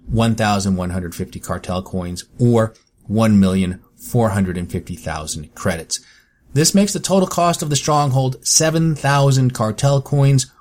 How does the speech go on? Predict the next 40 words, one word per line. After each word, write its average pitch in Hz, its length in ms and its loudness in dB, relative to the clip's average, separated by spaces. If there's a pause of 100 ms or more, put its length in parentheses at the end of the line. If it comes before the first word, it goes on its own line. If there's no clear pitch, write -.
(160)
or 165 340 2
eight 156 260 -2
million 135 480 2 (120)
three 151 160 0
hundred 120 340 2
and 107 140 0
seventy-five 98 840 -2
thousand 85 720 -10 (300)
credits. - 500 -8 (800)
That 120 280 2
is 151 100 0
just 156 220 -2
the 131 80 0
beginning, 117 400 4
though, 95 160 0
because 107 340 -2 (320)
once 127 400 2
you 165 60 2
have 143 260 2
the 131 60 -2
stronghold 127 500 2
unlocked, 135 460 0 (160)
you're 208 160 0
gonna 202 120 4
wanna 151 220 2
decorate 101 400 -2
it, 82 100 -10
right? 117 280 -2 (580)
On 175 260 4
the 190 80 6
cartel 180 440 0
market, 120 440 0
you 135 140 6
will 151 140 2
find 139 400 4
the 123 100 2
Deepwater 120 800 0
Essentials 123 720 2
Decoration 113 800 0
Bundle. 95 560 -2